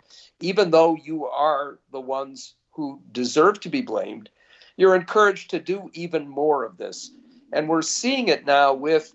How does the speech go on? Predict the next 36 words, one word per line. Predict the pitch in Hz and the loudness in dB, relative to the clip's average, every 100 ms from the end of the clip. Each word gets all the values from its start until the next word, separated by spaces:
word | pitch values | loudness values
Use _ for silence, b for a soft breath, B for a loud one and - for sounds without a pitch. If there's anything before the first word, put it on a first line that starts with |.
| - | -8
the | 139 | 2
debt | 151 151 | 4 4
ceiling. | - - 123 117 117 117 | 0 -8 -6 -6 -10 -14
It | 123 | -12
was | 127 131 - | -8 -8 -10
predictable. | _ - 123 127 277 - 208 220 220 - 139 | _ -8 -2 2 2 2 2 2 0 -2 -4
I | 135 | -2
wrote | 143 175 | 0 -2
a | 147 | -2
piece | - 175 - | -10 -8 0
actually | 147 151 - 160 143 | 0 0 -4 -10 -8
in | 135 | -8
The | 135 | -6
Atlantic | 131 135 147 156 165 - _ _ _ _ _ | -2 2 4 4 0 -4 _ _ _ _ _
October, | 135 127 - 185 185 180 175 170 156 - | 0 0 -2 0 2 4 2 0 -4 0
uh, | 143 135 | 0 0
before | 127 135 - 165 170 180 170 - _ | -2 -8 -4 2 4 4 2 -2 _
the | 139 135 | -14 -6
midterm | 156 156 160 147 | -6 -2 -2 0
election | 135 147 - 202 190 | 2 2 0 -6 -8
saying | - 156 143 | -2 -2 0
if | 139 - | -4 -2
the | 131 | 0
Republicans | 131 160 170 170 147 131 | 2 0 0 -2 -6 -4
win | 131 143 | -2 -2
the | 123 | -2
House, | 107 135 381 - - - b b b b | 0 0 0 -4 -14 -18 b b b b
this | 151 160 165 | -2 0 0
is | - | -2
the | - 120 | 0 0
direction | 123 117 139 - 180 160 | 0 2 2 0 -4 -2
we're | 127 127 | -2 -2
gonna | 123 113 | -4 -4
be | 120 | -6
going | 104 127 139 170 175 | -2 2 4 4 2
in. | 214 247 | -2 -2